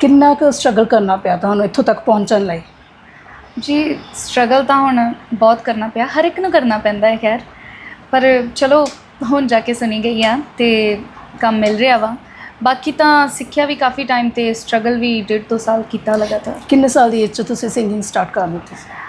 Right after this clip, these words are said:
Speaker 2: ਅਮ, ਜੀ, ਅਸੀਂ ਸਿੱਖਣਾ ਤਾਂ ਮੈਂ ਬਾਰਾਂ ਕੁ ਸਾਲ ਦੀ ਸੀ, ਉਦੋਂ ਤੋਂ ਸ਼ੁਰੂ ਕਰ ਦਿੱਤਾ ਸੀਗਾ, ਫਿਰ ਲਗਾਤਾਰ ਸਿੱਖਿਆ।
Speaker 1: ਕਿੰਨੀਆਂ ਕੁ ਮੁਸ਼ਕਿਲਾਂ ਦਾ ਸਾਹਮਣਾ ਕਰਨਾ ਪਿਆ?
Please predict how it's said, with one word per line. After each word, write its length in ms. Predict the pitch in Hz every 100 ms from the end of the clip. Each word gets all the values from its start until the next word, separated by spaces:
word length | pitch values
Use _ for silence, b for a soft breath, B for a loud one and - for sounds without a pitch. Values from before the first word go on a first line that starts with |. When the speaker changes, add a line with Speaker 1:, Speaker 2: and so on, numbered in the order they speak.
| B -
Speaker 2:
ਅਮ, 320 | 269 269 269 262
ਜੀ, 220 | 349 359
ਅਸੀਂ 320 | 349 330 330
ਸਿੱਖਣਾ 480 | - 247 - 302 320
ਤਾਂ 360 | 330 320 302
ਮੈਂ 420 | 269 240 247 226 214 226 - - 226
ਬਾਰਾਂ 220 | 233 285
ਕੁ 60 | 302
ਸਾਲ 280 | 285 240
ਦੀ 100 | 226
ਸੀ, 140 | 233 262
ਉਦੋਂ 280 | 240 226 226
ਤੋਂ 200 | 240 233
ਸ਼ੁਰੂ 360 | - - 240
ਕਰ 140 | 233 208
ਦਿੱਤਾ 320 | 208 202 220
ਸੀਗਾ, 320 | 233 233 285 - -
ਫਿਰ 100 | 262
ਲਗਾਤਾਰ 400 | 254 226 220 214
ਸਿੱਖਿਆ। 420 | 214 214 - 208 - 220 - - - - - -
Speaker 1:
ਕਿੰਨੀਆਂ 280 | 226 214 202
ਕੁ 80 |
ਮੁਸ਼ਕਿਲਾਂ 460 | 202 196 - 208 202
ਦਾ 120 | 190
ਸਾਹਮਣਾ 440 | 190 185 180 175 180
ਕਰਨਾ 300 | 180 180 175
ਪਿਆ? 300 | 185 180